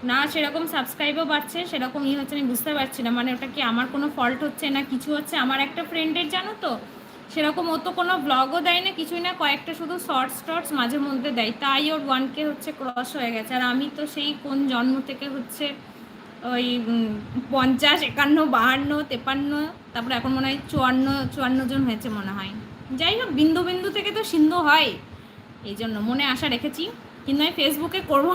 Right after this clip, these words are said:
না, Facebook-টা খুব লজ্জার ব্যাপার হয়ে যাবে ওটা, এই জন্য আমি YouTube-এর একটা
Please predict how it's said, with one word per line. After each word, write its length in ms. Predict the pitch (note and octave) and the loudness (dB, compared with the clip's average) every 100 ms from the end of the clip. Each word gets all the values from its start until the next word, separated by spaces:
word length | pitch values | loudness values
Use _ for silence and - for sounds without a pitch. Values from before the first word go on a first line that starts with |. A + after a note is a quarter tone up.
| F4 | 4
না, 60 | G#4+ A4+ | 4 2
Facebook-টা 440 | C4 C4 C#4 D4+ D4+ | -2 0 -2 -6 -4
খুব 100 | D#4+ B3+ | 0 0
লজ্জার 340 | A3 A#3+ C4 B3 | 0 2 2 2
ব্যাপার 200 | A#3 B3 | 0 0
হয়ে 120 | A#3 A3+ | 0 0
যাবে 140 | A#3 A3+ | 0 -2
ওটা, 180 | A#3 B3+ - - - - - - A#3 | -2 -6 -6 -16 -18 -18 -20 -10 -4
এই 60 | |
জন্য 120 | A#3 B3 | 0 2
আমি 80 | C4+ C4 | 2 2
YouTube-এর 340 | B3 A#3 C4 C4 | 2 0 0 0
একটা 120 | A#3+ | -2